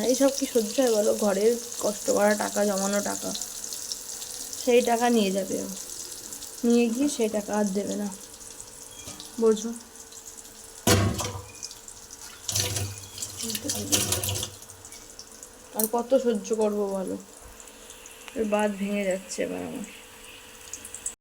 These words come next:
আজকে সকাল থেকে আমি কিছু খাইনি এখনো, সকালেও না খেয়ে রয়েছি, আর দুপুরবেলাতেও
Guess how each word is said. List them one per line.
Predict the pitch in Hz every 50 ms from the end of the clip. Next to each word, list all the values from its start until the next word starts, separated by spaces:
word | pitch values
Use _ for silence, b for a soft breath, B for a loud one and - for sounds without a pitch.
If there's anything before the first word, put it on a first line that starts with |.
| - - - -
আজকে | 240 233 240 247 254 254
সকাল | - 233 247 226 226 233 233 240 247 247 - -
থেকে | 254 262 262 - 262 277 277 269
আমি | 262 247 247 254
কিছু | 240 247 240 262 262 254
খাইনি | 247 233 214 220 240 254 254
এখনো, | 240 226 233 240 247 262
সকালেও | 247 - 247 226 226 233 220 233 247 262 262
না | 254 247 226 226
খেয়ে | 226 - - - 254 254
রয়েছি, | 240 247 233 240 - - - 277 302 302 - B B B B B B B B -
আর | 196 202 202 208 208 208 208
দুপুরবেলাতেও | 226 220 220 220 226 233 226 240 226 233 233 233 233 - 262 277 294 320